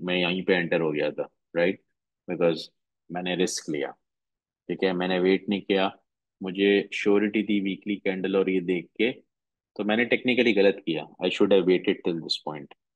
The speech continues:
लेकिन मैंने यहीं पे सेल trade ले लिया था क्योंकि मैं आपको समझा रहा था, मुझे था, तो मेरा एटलीस्ट profit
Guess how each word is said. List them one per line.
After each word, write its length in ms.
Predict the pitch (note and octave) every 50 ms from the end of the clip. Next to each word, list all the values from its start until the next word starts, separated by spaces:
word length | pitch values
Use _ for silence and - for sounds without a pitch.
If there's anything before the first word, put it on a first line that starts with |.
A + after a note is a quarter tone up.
| _ _ _ _ _ -
लेकिन 220 | E2+ F2+ - F#2+ F#2+
मैंने 240 | F#2 F#2 F#2 F#2+ F#2+
यहीं 340 | F#2 F2+ F2+ E2 F#2+ F#2+ F#2+
पे 100 | - F#2+ -
सेल 260 | - - E2 D#2 D#2
trade 280 | D2+ - D#2+ D2+ C#2+ C#2+
ले 80 | D2+ D2+
लिया 220 | D2 D2+ D#2 D2 D2
था 220 | - - D#2+ - _ _ _ _ _ _ _ _ _ _ _ _ _ _ _ _ _ _ _ _ _ _ _ _ _ _ _
क्योंकि 180 | - G2 - G2+
मैं 100 | G2 F#2+
आपको 220 | F#2+ F#2 - G2+
समझा 340 | F#2 - F#2+ F#2+ F#2+ F#2+ G2
रहा 120 | F#2+ G2 F#2+
था, 100 | G2+ G2
मुझे 240 | F#2+ F#2 F2+ F2+ F#2
था, 160 | - - G#2+ - - _ _ _ _ _ _ _ _ _ -
तो 60 | G2+
मेरा 300 | G2+ G2 G2+ G#2 A2+ A#2 A#2+ A2+ - - G2+
एटलीस्ट 600 | G2+ G2 G2+ - A2 A#2+ C3 C#3+ C#3 - - -
profit 520 | - A#2 G#2+ G#2 - - B2 B2+ B2 -